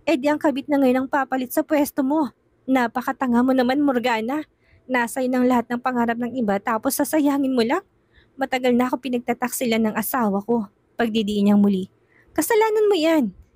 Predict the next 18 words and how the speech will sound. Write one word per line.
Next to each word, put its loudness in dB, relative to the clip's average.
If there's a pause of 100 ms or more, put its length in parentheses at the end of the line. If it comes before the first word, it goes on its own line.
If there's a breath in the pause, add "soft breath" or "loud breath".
(140)
Hindi 2
maghahanap 0
yun -2
ng -2
iba 0
kung -6
hindi -2
binibigay 0
mo 2
lahat 2
ng -12
pangangailangan -2
niya. 0 (400 soft breath)
Kung 2
walang 0
kulang 2
sa'yo, 0
hindi 0